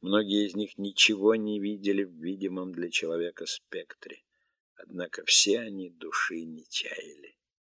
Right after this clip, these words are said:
в Молли. Их было трое в той небольшой группе людей, которую собрал для работы в этом секторе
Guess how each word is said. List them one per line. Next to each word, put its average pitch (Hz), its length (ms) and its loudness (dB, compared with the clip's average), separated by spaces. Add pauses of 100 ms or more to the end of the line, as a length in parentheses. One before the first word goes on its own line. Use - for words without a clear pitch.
(100)
в - 160 -20
Молли. - 640 -12 (840)
Их 120 160 -8
было 117 320 8
трое 71 400 2 (500)
в - 80 -20
той 90 200 -2
небольшой 87 500 2
группе 85 340 -4
людей, 82 360 4
которую 85 400 -4
собрал 85 440 4
для 82 200 2
работы 80 360 -2
в 78 60 -4
этом 73 240 -12
секторе 95 520 2